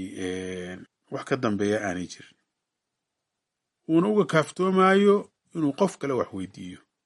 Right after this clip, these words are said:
Faa'iidada saddexaad waxay tahay in qofka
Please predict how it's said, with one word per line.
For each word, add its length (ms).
Faa'iidada 240
saddexaad 420
waxay 240
tahay 260
in 120
qofka 320